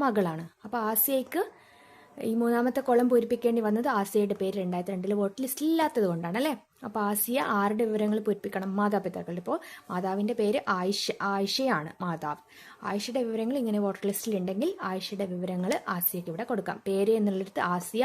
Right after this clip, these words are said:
ആസിയയുടെ പേര് കൊടുക്കരുത്. മൂന്നാമത്തെ കോളത്തിൽ പേര് ആരുടെ കൊടുക്കണം? ആയിഷയുടെ പേര് കൊടുക്കണം. ബന്ധു, ആയിഷയുടെ ബന്ധു ആരാണ്? അബൂബക്കറാണ്.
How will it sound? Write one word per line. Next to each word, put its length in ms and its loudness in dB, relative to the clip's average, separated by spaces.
ആസിയയുടെ 460 2
പേര് 180 2
കൊടുക്കരുത്. 520 0
മൂന്നാമത്തെ 440 2
കോളത്തിൽ 360 2
പേര് 280 4
ആരുടെ 240 2
കൊടുക്കണം? 400 -2
ആയിഷയുടെ 500 -2
പേര് 200 -2
കൊടുക്കണം. 400 -2
ബന്ധു, 460 6
ആയിഷയുടെ 520 2
ബന്ധു 260 2
ആരാണ്? 360 4
അബൂബക്കറാണ്. 800 -4